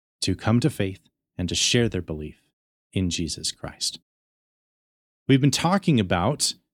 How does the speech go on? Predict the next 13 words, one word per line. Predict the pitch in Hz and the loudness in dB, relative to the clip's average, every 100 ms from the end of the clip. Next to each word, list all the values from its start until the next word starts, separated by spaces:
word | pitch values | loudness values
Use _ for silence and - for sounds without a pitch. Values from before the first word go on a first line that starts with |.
| _ | _
the | 113 110 | 2 4
New | 120 170 | 6 4
Testament, | - 107 - 95 92 | 2 0 -2 -2 -4
the | 101 | -2
Old | 104 156 - | 2 2 2
Testament, | 107 95 - 85 | -2 -2 -2 -2
the | - | -2
Second | - 135 123 | -2 0 -2
Temple | - 117 113 | 0 -2 -2
period | - 98 90 | -2 0 -2
context | - - 156 - 87 80 - | -4 -2 0 0 -4 -4 -2
around | 117 107 127 160 | 0 2 4 2
gospel | 104 80 - - | 0 -4 -8 -10